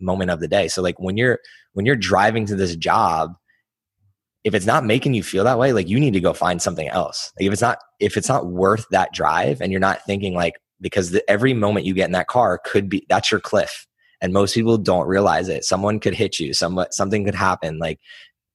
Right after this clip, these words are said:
but I became very in tune with every step that I take has to be intentional, because I don't know when this could be the last step. And that really is in, is rooted in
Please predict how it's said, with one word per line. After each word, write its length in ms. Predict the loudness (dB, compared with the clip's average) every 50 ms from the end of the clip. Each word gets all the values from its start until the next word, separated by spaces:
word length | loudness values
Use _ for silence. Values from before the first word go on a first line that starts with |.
| _
but 100 | 0 2
I 140 | 4 4 4
became 340 | 2 0 0 2 0 2 2
very 240 | 2 2 2 2 0
in 80 | 0
tune 280 | 0 0 0 0 0 2
with 220 | 2 0 0 -2 -4 _ _ _ _ _ _ 0
every 420 | 2 2 4 4 2 2 2 2
step 360 | 0 -2 0 2 2 2 2 0
that 100 | 0 2
I 140 | 2 0
take 480 | 0 -2 -2 -2 0 0 -2 -2 -6 -14 -10
has 380 | -6 0 0 0 2 0 -2
to 80 | -4 -4
be 120 | -4 -2
intentional, 800 | -2 -2 -4 -4 -6 -4 -4 -2 -2 0 0 0 -2 -2 -4 _ -4
because 580 | -6 -4 0 0 0 0 0 -2 -4 -6 -8 _ _ _ _ _ _ _ -2
I 100 | 0 0
don't 140 | 2 2 2
know 160 | 2 2 2
when 400 | 2 2 2 2 2 0 -2 -4 -4
this 160 | -4 -4 -4
could 180 | -2 -4 -4 -2
be 100 | -2 -2
the 100 | -2 0
last 280 | 0 0 0 0 -2 -2
step. 280 | -4 -4 -6 -6 -10 _ _ -2
And 180 | -2 0 2 2
that 300 | 2 2 2 0 -2 -4 _ _ _ -6
really 560 | 0 2 2 4 4 4 2 2 0 0 -2
is 140 | -4 -4 -2
in, 160 | -4 -6 -6 _
is 200 | -4 -4 -4 -4
rooted 440 | -2 0 2 2 4 4 2 2 0
in 360 | -2 -2 -2 -2 -2 -4 -8